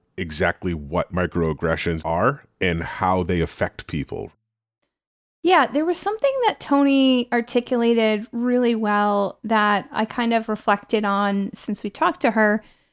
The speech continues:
Speaker 2: which is this idea of we all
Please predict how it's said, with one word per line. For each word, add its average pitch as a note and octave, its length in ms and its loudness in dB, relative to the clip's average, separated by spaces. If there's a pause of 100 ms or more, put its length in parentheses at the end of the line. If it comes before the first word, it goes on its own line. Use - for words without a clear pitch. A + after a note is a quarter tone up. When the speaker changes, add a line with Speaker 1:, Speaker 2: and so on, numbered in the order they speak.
(180)
Speaker 2:
which C#4 180 2
is D4 260 4
this C#4 300 2
idea B3+ 680 2
of A#3 720 2
we C4 260 4
all C#4+ 460 6